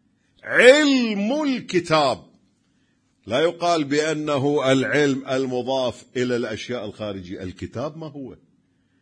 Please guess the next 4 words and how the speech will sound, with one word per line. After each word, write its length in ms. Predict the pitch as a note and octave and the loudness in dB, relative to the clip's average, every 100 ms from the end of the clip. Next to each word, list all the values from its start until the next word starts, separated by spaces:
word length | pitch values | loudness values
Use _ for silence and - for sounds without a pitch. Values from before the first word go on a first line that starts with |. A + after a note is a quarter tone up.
| _ - | _ -6
الكتاب 640 | G2 F#2 F#2 G#2+ A#2 C#3 - - D#2 | -6 -4 -6 -4 -4 -4 -8 -16 -10
هو 360 | A#2+ C#3+ D3+ - | -6 -6 -8 -10
عبارة 580 | F2+ E2+ A2+ A2+ G#2 F2 | -10 -6 -6 -6 -8 -10
عن 440 | D#2 G#2 F#2+ D2+ | -10 -10 -10 -14